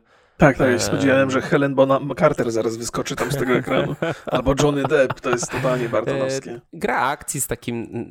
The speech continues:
Speaker 2: z, z naciskiem na takie, nie wiem, czy to jest mechaniki, czy jakby na rzut kością i na, e, wybieranie, czy wybieranie kart. Ja tego nie rozumiem do końca, ale, e, kart z nowymi atakami. Trochę to dziwaczne. Ja,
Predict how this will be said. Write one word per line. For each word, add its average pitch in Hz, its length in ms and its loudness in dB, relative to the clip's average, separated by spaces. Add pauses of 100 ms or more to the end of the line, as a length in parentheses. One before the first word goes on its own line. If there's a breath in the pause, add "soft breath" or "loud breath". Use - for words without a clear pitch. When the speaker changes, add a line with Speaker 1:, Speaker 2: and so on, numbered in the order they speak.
Speaker 2:
z, 117 300 -4
z - 40 -8
naciskiem 127 600 -4
na 113 100 -2
takie, - 520 -6
nie - 120 -10
wiem, 110 120 -6
czy - 140 -16
to - 80 -10
jest 113 120 -12
mechaniki, 117 560 -6
czy - 140 -12
jakby 117 280 -6
na 110 160 -2
rzut 127 360 -6
kością 131 640 -4
i 110 120 -6
na, 104 340 -2
e, - 300 -8 (680)
wybieranie, 120 920 -4 (280)
czy - 180 -6
wybieranie 110 720 -4 (440 loud breath)
kart. 117 340 -2
Ja 139 160 -2
tego 139 200 -4
nie 131 80 -4
rozumiem 113 360 -4
do 113 100 -6
końca, 139 340 -4
ale, 120 160 -2 (240)
e, 113 180 -6
kart 120 280 -4
z 120 80 -6
nowymi 120 340 -4
atakami. 104 440 -6
Trochę - 280 -6
to - 120 -16
dziwaczne. 165 640 -4 (560 loud breath)
Ja, 120 380 0